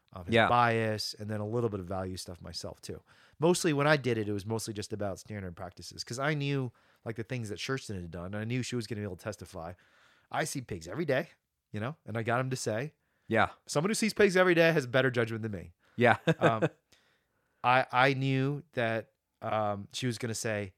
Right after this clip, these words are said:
Speaker 1: "I have seen the piglets, and I saw them when they were initially sick," you know, and I got him to say, "Yeah, if you wanna ha-, make a valid assessment, you have to see the animal when they're sick, not years later."
Speaker 2: Right.
Speaker 1: Um, and then I got him to say, "You need a medical history. You know, if you don't have medical history,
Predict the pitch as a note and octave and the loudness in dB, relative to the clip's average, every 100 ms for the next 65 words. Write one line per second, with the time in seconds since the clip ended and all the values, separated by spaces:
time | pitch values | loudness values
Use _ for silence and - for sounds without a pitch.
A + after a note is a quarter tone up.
0 | _ - G2 G2+ A#2 C3+ C#3 C3+ D#3 G#3+ | _ -10 -2 -2 0 -4 -6 -6 -6 -8
1 | - - E3 A2 G2+ A2+ G#2+ C3 D3 A2 | -12 -14 -8 -6 -2 0 2 0 -2 -4
2 | G#2+ G#2 A2 - G#2+ C3 F3 - _ _ | -2 -2 -4 -6 -4 -6 -6 -12 _ _
3 | _ _ _ - F#2+ C3 A2+ G#2 G2 _ | _ _ _ -12 -10 -8 -8 -10 -12 _
4 | _ _ _ _ G#2 G#2+ A#2+ C3+ C3+ - | _ _ _ _ -4 0 2 2 0 0
5 | B2+ A#2+ A#2+ G2 G#2+ A2 A#2 A#2 C3+ C3 | 2 0 -2 -4 -6 -6 -4 0 4 2
6 | B2 B2+ A2+ A#2 A2+ G#2+ G2 A2 G2+ G#2 | 2 -2 0 2 2 0 -2 -6 -6 -10
7 | F2+ G2+ A2+ A#2 - G#2+ G#2 G2+ G2+ G2+ | -6 -2 -2 -4 -8 -6 -6 -6 -6 -8
8 | F#2+ - _ G2+ G2+ F2+ - E2 _ _ | -10 -14 _ -10 -8 -8 -10 -14 _ _
9 | _ G2 F#2 G2+ F#2+ F#2 F2 G2 _ _ | _ -14 -10 -8 -8 -10 -16 -20 _ _
10 | G2 F2+ - _ _ _ - G2+ G2+ F#2+ | 0 0 -2 _ _ _ -10 -6 -6 -8
11 | A#2 A2 A2+ A#2 C3 C3 - A2 B2 D#3 | -8 -4 0 2 2 0 -4 -2 -2 -6
12 | _ _ - G#2+ B2 C3 D#3+ F#3 A3 - | _ _ -10 -6 -2 2 2 2 0 -2
13 | F#2 - _ _ _ G#2+ G2+ A2+ A2+ A2+ | -10 -14 _ _ _ -12 -8 -8 -6 -4
14 | B2+ C3+ D3 D#3+ F#3+ F#3 B2 B2+ | -2 0 0 2 0 -2 -4 -4